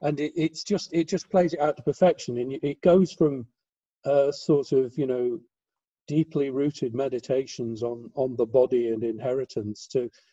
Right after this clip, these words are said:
to sort of faintly social embarrassment.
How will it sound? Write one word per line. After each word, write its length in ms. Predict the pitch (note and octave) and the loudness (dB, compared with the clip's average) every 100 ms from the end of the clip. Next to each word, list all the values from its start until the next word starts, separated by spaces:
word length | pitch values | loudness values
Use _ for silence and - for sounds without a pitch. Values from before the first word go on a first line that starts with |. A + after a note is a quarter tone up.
| _ _ _ - | _ _ _ -4
to 240 | D#3 C#3+ | 0 0
sort 200 | C3 E3 | -2 -2
of 160 | D3 C3 _ _ _ _ _ _ _ _ _ _ - | -2 -2 _ _ _ _ _ _ _ _ _ _ -6
faintly 680 | E3 D#3+ D#3+ D3 C#3+ C3+ - _ _ _ _ _ _ _ _ | -6 -6 -8 -10 -10 -16 -20 _ _ _ _ _ _ _ _
social 440 | - - C3+ - C#3 | -10 -4 -4 -4 -8
embarrassment. 1000 | C3 B2+ C3+ D#3 - A2+ F2+ - - | -6 -6 -6 -8 -8 -12 -12 -18 -20